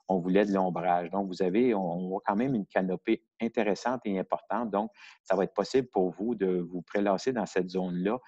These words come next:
pas au franc soleil, mais quand même dans une zone, euh, assez majoritairement ombragée. Je vais juste enlever mes petits trucs.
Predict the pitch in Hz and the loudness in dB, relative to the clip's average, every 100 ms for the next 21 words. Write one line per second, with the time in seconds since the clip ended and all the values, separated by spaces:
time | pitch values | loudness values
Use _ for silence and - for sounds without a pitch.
0 | - - _ - 131 101 92 - 95 - | -20 -20 _ 2 2 2 -4 -2 -4 -2
1 | 85 98 120 95 - 90 95 113 95 87 | 0 2 2 -2 -2 0 0 0 -2 -4
2 | 90 85 98 101 92 87 85 82 _ - | -8 -4 -4 -4 -6 -6 -8 -12 _ -6
3 | 98 - 113 104 87 87 87 85 80 85 | -6 -2 -4 -2 -4 -6 -8 -8 -8 -8
4 | 101 - 92 80 76 67 _ _ _ _ | -10 -6 -6 -6 -8 -12 _ _ _ _
5 | _ _ - _ _ _ _ - - 71 | _ _ -20 _ _ _ _ -16 -14 -12
6 | 82 - 80 76 85 90 - - _ - | -14 -12 -12 -12 -10 -10 -10 -14 _ -20
7 | - - - _ - 147 | -14 -12 -12 _ -8 -6